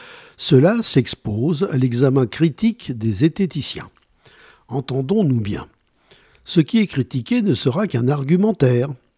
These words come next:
Que l'on croit à l'efficacité de l'homéopathie, très bien. Et d'ailleurs, que son efficacité se constate n'impressionne pas nos virtuoses du doute.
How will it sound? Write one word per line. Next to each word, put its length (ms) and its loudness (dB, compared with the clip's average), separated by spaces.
Que 120 0
l'on 240 6
croit 340 0
à 80 2
l'efficacité 800 2
de 140 4
l'homéopathie, 920 4
très 200 0
bien. 200 -2
Et 100 4
d'ailleurs, 480 4
que 100 6
son 340 4
efficacité 760 0
se 160 0
constate 560 -2
n'impressionne 540 -4
pas 180 2
nos 160 2
virtuoses 680 -2
du 140 -2
doute. 340 0